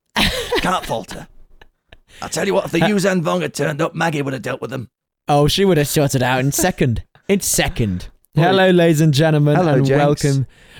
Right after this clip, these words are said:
Speaker 2: Welcome to Eight Days a Geek.
Speaker 1: Thank you.
Speaker 2: We're, uh, we're back. We haven't been back in a week because there, there was actually a little bit of work that came along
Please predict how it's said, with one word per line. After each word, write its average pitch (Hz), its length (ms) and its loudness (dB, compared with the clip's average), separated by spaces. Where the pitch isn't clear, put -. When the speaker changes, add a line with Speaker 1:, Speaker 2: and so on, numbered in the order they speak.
Speaker 2:
Welcome 185 340 2
to 185 180 2
Eight 185 200 2
Days 180 240 4
a 185 60 2
Geek. 170 520 0
Speaker 1:
Thank 139 200 -6
you. 127 100 0
Speaker 2:
We're, 156 240 4
uh, 156 200 2
we're 151 180 2
back. 156 360 0
We 151 80 2
haven't 160 240 0
been 151 220 0
back 151 240 0
in 143 60 0
a 135 80 0
week 147 400 -2
because 117 560 -4
there, 113 120 -2
there 117 160 -4
was 120 100 0
actually 113 600 -4
a 120 120 -4
little 117 220 -2
bit 117 140 -2
of 117 80 -2
work 147 340 -2
that - 120 -12
came 107 240 -4
along 95 300 -6